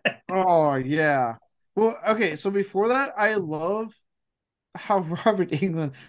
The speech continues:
Freddy is just walking across this dock, clearly pissed off,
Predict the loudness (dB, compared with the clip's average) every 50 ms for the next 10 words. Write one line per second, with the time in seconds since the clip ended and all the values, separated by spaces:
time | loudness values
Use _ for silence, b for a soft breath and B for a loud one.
0 | b _ 0 4 6 6 8 8 6 6 4 2 0 0 -4 -6 -6 -4 -2 2
1 | 4 4 4 4 4 0 0 0 -2 -4 -4 -2 0 2 2 2 0 -4 -6 -6
2 | -6 -6 -4 -2 0 0 0 0 -2 b b b b b b _ _ -20 0 4
3 | 6 8 8 8 6 4 2 -2 -4 -4 -4 -4 -2 -2 -2 -2 -4 -8